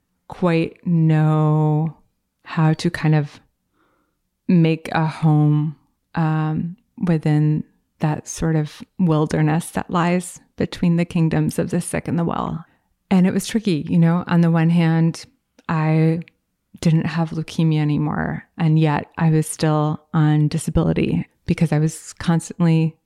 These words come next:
getting hospitalized for different infections and things because of my compromised immune system. I was presumably well enough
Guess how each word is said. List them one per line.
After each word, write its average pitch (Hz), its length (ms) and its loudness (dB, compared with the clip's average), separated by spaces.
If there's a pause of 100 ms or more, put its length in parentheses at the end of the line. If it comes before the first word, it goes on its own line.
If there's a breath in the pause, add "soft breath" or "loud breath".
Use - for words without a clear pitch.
getting 160 240 0
hospitalized - 720 -6
for 151 420 -4 (340 loud breath)
different 156 340 0 (280)
infections 156 800 2
and 151 140 0
things 160 260 2
because - 300 -2
of 156 40 0
my 156 120 2
compromised 151 540 0
immune 151 200 4
system. 147 540 0 (260)
I 160 560 2 (300)
was 180 200 0
presumably 175 760 2
well 156 320 0
enough 156 560 -2